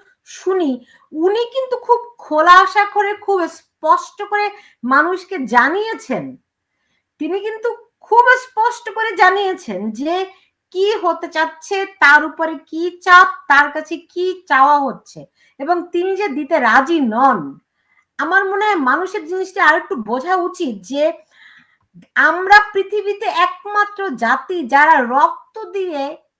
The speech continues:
যুদ্ধ করে দেশ স্বাধীন করেছি। এই পৃথিবীর আর কাউকে এই পরিমাণ ত্যাগ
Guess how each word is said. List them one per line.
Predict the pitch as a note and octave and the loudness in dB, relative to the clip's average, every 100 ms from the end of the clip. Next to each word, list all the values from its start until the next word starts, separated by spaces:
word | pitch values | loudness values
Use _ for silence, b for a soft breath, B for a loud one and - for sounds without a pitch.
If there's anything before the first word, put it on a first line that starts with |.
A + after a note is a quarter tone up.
| G#3 F#3 | -20 -14
যুদ্ধ | C4+ F#4 F4 _ G4+ | -8 -8 -8 _ -8
করে | G#4+ G4+ D4+ D4 | -6 -4 -2 -4
দেশ | G#3+ G3+ D4+ | -6 -6 -6
স্বাধীন | - - A#3 B3+ | -6 -4 -2 -2
করেছি। | C4 G3+ F3+ - D#3 _ _ _ | -2 -6 -8 -14 -20 _ _ _
এই | C#4 F#4+ | -4 -2
পৃথিবীর | G4 G4+ G#4 F4 | -2 -2 0 0
আর | - C#4+ E4+ | 6 6 6
কাউকে | E4+ G4+ G#4 G4+ | 6 4 4 0
এই | D4+ F4 G4+ | -4 -2 -4
পরিমাণ | G4 G4 F#4+ F#4+ F#4 - | 0 0 2 0 0 -4
ত্যাগ | D4+ D4+ | 0 4